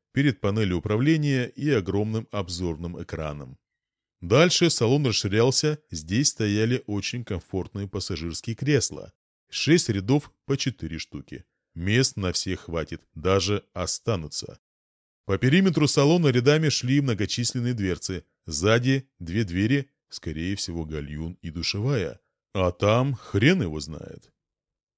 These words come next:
Техник сел в кресло пилота, я занял соседнее. Остальные расселись по пассажирским и пристегнулись.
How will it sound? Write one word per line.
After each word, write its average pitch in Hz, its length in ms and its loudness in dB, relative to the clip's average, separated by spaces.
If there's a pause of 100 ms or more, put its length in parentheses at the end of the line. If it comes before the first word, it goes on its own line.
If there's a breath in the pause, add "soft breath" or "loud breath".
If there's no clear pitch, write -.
(400)
Техник 180 440 4
сел 175 260 6
в - 60 -14
кресло 151 360 6
пилота, 165 800 6
я 151 300 4
занял 123 360 2
соседнее. 80 800 -2 (260)
Остальные 156 520 4
расселись 165 460 4
по 107 120 -2
пассажирским 143 800 0
и 127 220 -4
пристегнулись. 95 760 -2